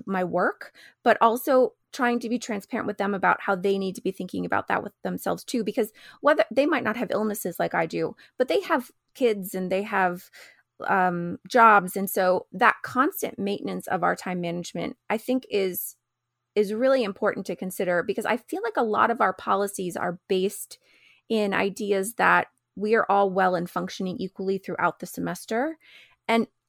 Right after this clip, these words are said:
I loved that coronavirus made us say, "Hey, we might have students who get sick. And if they get sick, we can't fail them because they got coronavirus and we're out for two weeks.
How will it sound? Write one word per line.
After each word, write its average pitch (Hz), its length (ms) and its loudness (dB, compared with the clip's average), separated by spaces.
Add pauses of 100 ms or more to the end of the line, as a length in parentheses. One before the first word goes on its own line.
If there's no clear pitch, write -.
I 233 120 8
loved 220 920 2
that 202 160 0
coronavirus 185 1000 -2 (640)
made 202 280 2
us 196 160 0
say, 175 520 0 (480)
"Hey, 226 400 0 (120)
we 226 160 -4
might 269 200 2
have 240 120 0
students 196 460 -6
who 190 60 -8
get - 200 -6
sick. - 420 -8 (720)
And 208 100 0
if 208 80 -2
they 254 140 6
get 392 200 -2
sick, - 680 -4 (360)
we - 80 -4
can't - 240 -4
fail 262 460 2
them - 220 -2
because 190 240 -4
they 190 80 0
got - 180 -2
coronavirus 175 880 0
and 175 140 -4
we're 170 140 -2
out - 260 2
for 165 80 -6
two - 200 -8
weeks. - 380 -10